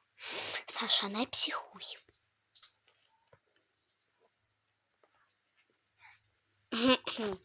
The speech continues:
Не, не розумію. Давайте. Оп.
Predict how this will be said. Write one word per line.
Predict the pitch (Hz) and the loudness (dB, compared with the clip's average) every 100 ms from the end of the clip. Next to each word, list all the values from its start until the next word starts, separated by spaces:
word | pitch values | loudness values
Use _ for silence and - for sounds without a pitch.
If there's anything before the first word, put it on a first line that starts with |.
| _ _ _ _ _ _ _ _ _ _ _ | _ _ _ _ _ _ _ _ _ _ _
Не, | 190 185 196 220 269 233 - - | -6 -4 0 4 4 4 -4 -8
не | 269 240 247 | 0 4 8
розумію. | 262 254 269 247 175 160 202 _ _ _ - - - _ _ - _ _ _ _ _ _ _ _ _ _ _ _ _ _ _ _ _ _ _ _ - | 6 6 2 2 0 -4 -10 _ _ _ -20 -20 -20 _ _ -20 _ _ _ _ _ _ _ _ _ _ _ _ _ _ _ _ _ _ _ _ -18
Давайте. | 202 208 196 185 185 - 214 _ - - _ _ _ _ _ _ _ _ _ - _ _ _ _ _ _ _ _ _ - - _ _ - - _ _ _ _ _ _ _ _ - | -12 -10 -10 -14 -16 -20 -20 _ -20 -20 _ _ _ _ _ _ _ _ _ -20 _ _ _ _ _ _ _ _ _ -18 -18 _ _ -20 -20 _ _ _ _ _ _ _ _ -12
Оп. | 269 | -10